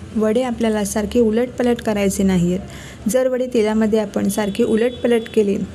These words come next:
तर मात्र ते तेलकट होण्याची शक्यता असते. तसेच वडे अगदी व्यवस्थित फुगलेसुद्धा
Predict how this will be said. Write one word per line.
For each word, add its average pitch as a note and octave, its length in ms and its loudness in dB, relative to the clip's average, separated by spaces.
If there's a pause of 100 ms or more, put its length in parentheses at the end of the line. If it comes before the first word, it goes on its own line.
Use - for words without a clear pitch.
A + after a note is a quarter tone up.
(120)
तर A#3+ 140 0
मात्र G3+ 400 0
ते A3+ 100 2
तेलकट G#3+ 360 0
होण्याची G3+ 360 0
शक्यता F#3+ 440 -2
असते. F#3 300 -4 (680)
तसेच G3+ 380 2 (320)
वडे B3 240 4
अगदी A#3+ 280 2
व्यवस्थित A#3 440 2
फुगलेसुद्धा A3 760 2